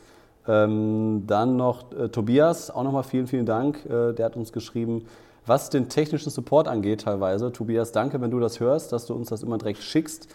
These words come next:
weil wir müssen auch ganz klar dazu sagen, wir sind kein riesengroßer Netflix-Konzern. Wir machen das hier mit zweieinhalb, äh, Mann Arbeitskraft nebenher, neben unserem Beruf. Deswegen bitten wir das zu verzeihen, wenn es ab und zu hier mal ein paar technische Probleme gibt und wenn mal ein Link nicht funktioniert oder sonst was.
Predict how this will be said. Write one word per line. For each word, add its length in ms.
weil 360
wir 80
müssen 180
auch 120
ganz 180
klar 140
dazu 220
sagen, 220
wir 80
sind 380
kein 240
riesengroßer 520
Netflix-Konzern. 880
Wir 80
machen 240
das 140
hier 80
mit 180
zweieinhalb, 540
äh, 360
Mann 460
Arbeitskraft 800
nebenher, 540
neben 220
unserem 300
Beruf. 460
Deswegen 340
bitten 220
wir 60
das 160
zu 80
verzeihen, 420
wenn 100
es 240
ab 260
und 140
zu 220
hier 100
mal 220
ein 80
paar 180
technische 400
Probleme 500
gibt 280
und 160
wenn 100
mal 80
ein 80
Link 200
nicht 120
funktioniert 540
oder 180
sonst 300
was. 240